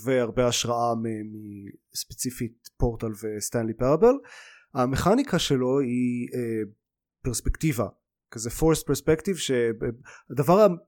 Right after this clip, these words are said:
העיקרי שעושים עם זה, זה כאילו אם אתם מרימים משהו, ואז מסתכלים עליו כזה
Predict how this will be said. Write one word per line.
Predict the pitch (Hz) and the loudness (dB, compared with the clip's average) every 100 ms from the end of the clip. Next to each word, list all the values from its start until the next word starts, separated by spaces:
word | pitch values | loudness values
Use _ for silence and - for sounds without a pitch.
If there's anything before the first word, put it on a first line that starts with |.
| - | -8
העיקרי | 175 156 120 131 | -2 0 0 0
שעושים | 165 185 170 185 | 2 0 0 -2
עם | 180 | -2
זה, | 170 175 175 | -2 -4 -4
זה | 135 127 127 123 - _ | -4 -2 -2 -4 -10 _
כאילו | - 147 | 2 4
אם | 131 | 4
אתם | 123 127 | 0 -6
מרימים | 135 139 127 131 180 | -4 -2 0 0 0
משהו, | 202 208 - 226 240 - 113 | 0 -2 -4 -4 -6 -10 -8
ואז | 123 127 127 - - _ _ _ _ _ | -4 -4 -4 -6 -8 _ _ _ _ _
מסתכלים | 131 - 135 - 143 | -6 -4 -6 -4 -2
עליו | 160 147 - | 0 0 -4
כזה | 139 107 120 | -8 -6 -8